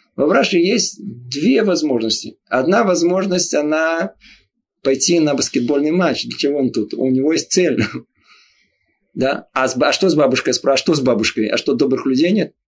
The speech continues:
Она что, на улице останется? Что-то подберет? Есть скорая помощь для этого, есть соцслужба. Есть все. Кроме того, что она тут делает, бабуля?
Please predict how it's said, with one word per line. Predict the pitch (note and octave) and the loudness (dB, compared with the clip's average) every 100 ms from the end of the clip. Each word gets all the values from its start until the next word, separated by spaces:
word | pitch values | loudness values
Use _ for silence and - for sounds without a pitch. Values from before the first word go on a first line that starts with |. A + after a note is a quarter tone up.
| _ | _
Она | B2+ C#3 | -2 0
что, | - C3 | 0 2
на | |
улице | D3+ E3+ F3 | 2 2 0
останется? | - C#3 B2 B2 | 2 2 2 0
Что-то | D3 G#3 G3+ | -2 0 0
подберет? | F#3 F3+ B3 - _ _ - - - - _ | 0 2 2 0 _ _ -12 -10 -12 -20 _
Есть | - D3 | 0 2
скорая | - C#3 B2 | 4 2 2
помощь | D#3 F3+ E3+ | 2 2 2
для | D3+ | 2
этого, | C#3+ C3+ B2 | 0 0 -2
есть | A#2+ | -2
соцслужба. | C3 A2+ F3 F#3+ C#3+ A#2 _ | -2 -2 -2 -2 -2 -6 _
Есть | - F#3+ F#3+ | -2 -2 2
все. | D#4+ - - - _ _ - | 2 2 0 -12 _ _ 0
Кроме | B3 E4+ | 4 6
того, | G#4 C4 A#3 | 6 4 4
что | - | 4
она | E4+ E4+ | 4 4
тут | E4 F#4 | 4 4
делает, | C4+ F#4+ F4 C#4+ F#3 | 4 4 4 4 4
бабуля? | A#3+ C#4 C4 C#3+ - | 2 4 4 4 0